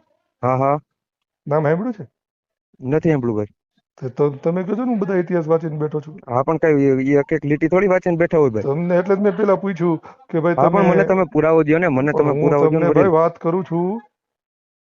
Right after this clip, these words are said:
Speaker 1: હા, બોલો, કોની વાત કરતા હતા?
Speaker 2: બરાબર, મેં તમને એટલે જ પેલા પૂછ્યું હતું કે તમે ગ્રંથોવાળા ઇતિહાસ વાંચ્યા છે ને, તો તમે એમ કીધું કે મેં બધાય વાંચ્યા છે.
Speaker 1: હા, પણ તમે બોલો ને, કોની વાત
Speaker 2: બરાબર.
Speaker 1: કરો છો?
Speaker 2: જ્યોતિરાવ ફૂલે, સાવિત્રીબાઈ ફૂલેને ઓળખો છો?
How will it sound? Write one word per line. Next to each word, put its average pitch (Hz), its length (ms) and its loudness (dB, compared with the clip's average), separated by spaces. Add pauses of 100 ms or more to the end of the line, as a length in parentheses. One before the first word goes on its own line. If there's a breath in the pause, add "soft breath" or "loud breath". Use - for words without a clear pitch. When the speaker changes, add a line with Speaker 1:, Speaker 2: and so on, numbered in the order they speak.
(220)
Speaker 1:
હા, 127 220 0
બોલો, 135 220 2
કોની 151 240 0
વાત 147 160 0
કરતા 143 260 -2
હતા? 151 160 -6 (160)
Speaker 2:
બરાબર, 196 320 -2
મેં 165 180 -4
તમને 175 240 -2
એટલે 170 200 -4
જ 165 40 -6
પેલા 175 220 0
પૂછ્યું 170 300 -6
હતું 185 200 -2 (280 loud breath)
કે 156 80 -4
તમે 165 220 -2
ગ્રંથોવાળા 175 800 2
ઇતિહાસ 170 360 0
વાંચ્યા 180 280 0
છે 208 80 -2
ને, 185 60 -6
તો 175 80 -6
તમે 170 240 -2
એમ 175 100 -4
કીધું 180 200 -6
કે 208 60 -4
મેં 175 100 -4
બધાય 165 200 4
વાંચ્યા 139 320 2
છે. 117 160 -16 (600)
Speaker 1:
હા, 123 140 -2
પણ 151 160 -4
તમે 151 200 0
બોલો 151 240 2
ને, 180 100 -2
કોની 165 200 0
વાત 180 160 2
Speaker 2:
બરાબર. 175 280 0
Speaker 1:
કરો - 0 -
છો? 190 280 -2
Speaker 2:
જ્યોતિરાવ 170 380 2
ફૂલે, 170 300 0
સાવિત્રીબાઈ 165 500 0
ફૂલેને 165 320 -4
ઓળખો 185 260 0
છો? 202 280 -4